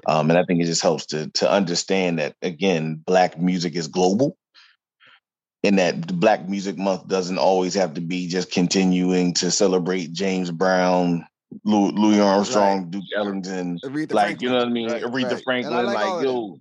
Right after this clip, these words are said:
Speaker 2: but you
Speaker 1: And I,
Speaker 2: just,
Speaker 1: yeah, like
Speaker 2: you just
Speaker 1: all of
Speaker 2: spread
Speaker 1: them.
Speaker 2: that thing
Speaker 1: Black
Speaker 2: out.
Speaker 1: music, Black music is, you know, soca. <laughs> Like, soca is Black music. Uh, <laughs> you know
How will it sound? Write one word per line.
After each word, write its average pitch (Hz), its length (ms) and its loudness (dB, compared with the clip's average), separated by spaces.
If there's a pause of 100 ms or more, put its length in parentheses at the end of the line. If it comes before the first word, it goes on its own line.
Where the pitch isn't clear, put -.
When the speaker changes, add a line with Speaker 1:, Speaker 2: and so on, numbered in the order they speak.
(100)
Speaker 2:
but 120 120 -18
you 135 120 -12
Speaker 1:
And 139 80 -2
I, 151 100 -2
Speaker 2:
just, 196 120 -10
Speaker 1:
yeah, 131 120 -4
like 127 200 -10
Speaker 2:
you 147 60 -16
just 143 60 -6
Speaker 1:
all 147 180 -4
of - 20 -8
Speaker 2:
spread 143 200 -6
Speaker 1:
them. - 20 -10
Speaker 2:
that 139 180 -6
thing 143 80 -8
Speaker 1:
Black 123 140 -2
Speaker 2:
out. 123 140 -12
Speaker 1:
music, 104 280 -16 (460)
Black 107 320 0
music 101 440 -2
is, 95 380 -4 (1040)
you 104 140 6
know, - 440 4 (300)
soca. 127 560 2 (100)
<laughs> - 0 - (140)
Like, - 600 0
soca 151 300 0
is 151 240 2
Black 135 340 0
music. 127 360 -6 (340)
Uh, 110 420 4 (360)
<laughs> - 320 -14
you 143 100 2
know 147 80 4